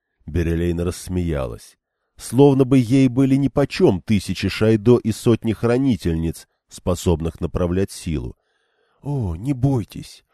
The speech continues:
они нас не найдут. Отсюда до их лагеря добрых три дня пути верхом, если не четыре. Здесь неподалеку местность становится весьма пересеченной».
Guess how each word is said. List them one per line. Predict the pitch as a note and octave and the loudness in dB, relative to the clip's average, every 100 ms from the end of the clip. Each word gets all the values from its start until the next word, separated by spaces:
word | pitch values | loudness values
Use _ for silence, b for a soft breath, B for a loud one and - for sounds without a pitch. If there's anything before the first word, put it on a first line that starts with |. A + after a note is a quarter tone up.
| _ - | _ -6
они | F#3 | -2
нас | F3 D#3 - | 0 -2 -4
не | C3+ | -2
найдут. | B2 A2+ D#2+ D2 - _ _ _ | 0 0 -2 -8 -10 _ _ _
Отсюда | B2+ - - C#3+ C#3 | -6 -6 -2 2 4
до | C3 | 4
их | C#3 B2 | 2 2
лагеря | C#3+ E3 G#2 G2 | -2 -2 -2 -4
добрых | G#2+ F3+ D#3 E3 - | 2 4 4 0 0
три | D#3 D3+ | 0 0
дня | C3+ C3+ | 0 0
пути | B2+ C3 D3+ | -2 -4 -2
верхом, | B2+ C3 - D#3 A#2+ E2 | 0 0 0 -2 -2 -2
если | E2 F2+ F#2 | -6 -8 -6
не | F#2 F2+ | -4 -4
четыре. | - F2+ F2+ F2 F2+ - _ _ _ _ | -4 -6 -4 -4 -4 -8 _ _ _ _
Здесь | G#2+ F2 A2 G#2 - | -6 0 2 2 -2
неподалеку | G#2+ G#2+ A2+ A2 G#2+ A2 | -2 0 2 2 2 0
местность | A2+ C#3 - A#2+ - | 0 0 -2 -6 -2
становится | F#2+ G2+ F#2+ F#2+ - G2+ F#2+ | 0 2 2 0 -2 -4 -2
весьма | G#2 - G#2+ | -2 -2 -2
пересеченной». | G#2+ A#2 A2 B2 - C3+ F#2+ D2+ D2+ | 0 -2 -2 -8 -4 0 0 -2 -8